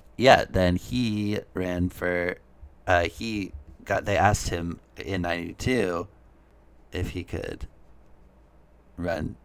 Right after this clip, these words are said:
and Bo Gritz said that he would. So then he ran in ninety-two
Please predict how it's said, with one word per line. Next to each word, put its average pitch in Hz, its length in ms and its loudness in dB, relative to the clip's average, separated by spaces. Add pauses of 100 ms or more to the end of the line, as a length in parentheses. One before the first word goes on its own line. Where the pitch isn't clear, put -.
(160)
and 85 320 -4 (220)
Bo 78 160 -4
Gritz - 280 -8
said - 220 -4
that - 100 -8
he - 80 -12
would. - 340 -14
So - 140 -2
then 85 180 -6
he 92 140 -2
ran 90 180 -6
in - 100 -6
ninety-two - 580 -4